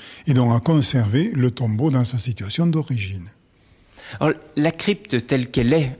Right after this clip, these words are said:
Speaker 2: aujourd'hui, cette première partie, que contient-elle ?
Speaker 1: Elle contient le centre,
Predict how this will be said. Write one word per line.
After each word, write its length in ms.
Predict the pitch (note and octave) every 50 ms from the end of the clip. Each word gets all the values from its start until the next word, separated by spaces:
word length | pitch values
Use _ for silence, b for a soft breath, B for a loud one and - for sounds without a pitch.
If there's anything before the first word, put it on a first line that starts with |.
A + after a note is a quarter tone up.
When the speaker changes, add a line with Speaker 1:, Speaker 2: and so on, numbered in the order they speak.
| - -
Speaker 2:
aujourd'hui, 460 | B2 A#2 G#2+ A#2+ A2 G#2+ G#2+ C#3 F#3+
cette 360 | - - - A2+ G#2 - - G#2
première 360 | - - - B2 B2 A#2 A2+
partie, 300 | - G#2+ - - F#3+ F3+
que 100 | - G#3
contient-elle ? 720 | F3 - D#3 C#3+ - - B2 A2 - - G#2+ G#2 G#2+ A2+ - - B B B B B B B B B B B B B B B B
Speaker 1:
Elle 180 | D3 D3 C#3+
contient 640 | A#2+ - D#3 C#3+ C3+ A#2 - C3 A#2 A2+ A2 A#2 A#2+ - - - - - - - G3
le 320 | D3 C3+ C3 C3 C3 A#2+
centre, 600 | A#2 - - - F3+ D#3 C3+ C3 B2 A2 -